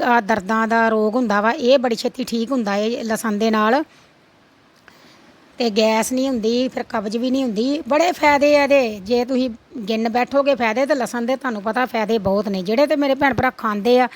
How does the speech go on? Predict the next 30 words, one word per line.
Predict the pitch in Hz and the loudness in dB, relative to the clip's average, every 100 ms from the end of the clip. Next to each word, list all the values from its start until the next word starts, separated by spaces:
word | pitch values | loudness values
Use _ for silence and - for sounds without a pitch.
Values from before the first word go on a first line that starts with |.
| - - - 233 | -12 -20 -18 -6
ਲਸਣ, | 220 220 208 - _ _ _ _ _ - | -2 -2 -4 -10 _ _ _ _ _ -4
ਉਹਨਾਂ | 240 294 | 2 4
ਵਾਸਤੇ | 302 277 294 | 6 4 2
ਤੇ | 277 | -2
ਬਹੁਤ | 214 208 262 294 | -2 2 4 4
ਹੀ | 285 | 2
ਵਧੀਆ | 214 208 214 | -2 -2 -4
ਵਾ। | 180 165 - - _ _ _ _ _ - | -4 -10 -16 -20 _ _ _ _ _ -8
ਆਹ | 240 233 | 0 2
ਹੁਣ | 254 | 4
ਮੈਂ | 254 | 2
ਗੈਸ | 233 233 220 240 | 2 2 2 0
ਵੇਖੋ | 233 254 | 0 2
ਬੰਦ | 220 202 | 2 0
ਕਰਤਾ, | 226 240 240 320 330 | 2 2 2 2 2
ਛੋਟਾ | - 254 254 294 | 2 2 4 4
ਜਿਹਾ | 285 | 4
ਤੜਕਾ | 277 208 247 226 | 2 -2 0 0
ਲਾਇਆ, | 220 240 | 2 2
ਜਾਣੀ | 254 226 233 | 2 -2 -2
ਕਿ | 330 | -2
ਬਹੁਤ | 262 202 262 226 | -2 2 2 2
ਜ਼ਿਆਦਾ | 226 214 226 | 0 0 0
ਮੈਂ | 226 214 220 | 0 0 -2
ਇਹਨੂੰ | 220 240 277 359 _ _ _ _ | 0 0 0 -4 _ _ _ _
ਭੁੰਨਿਆ | 302 269 214 | 2 4 2
ਨਹੀਂ | 185 214 | 0 -2
ਹੈ | |
ਲਸਣ | 226 196 208 | -2 -2 -4
ਨੂੰ। | 185 | -6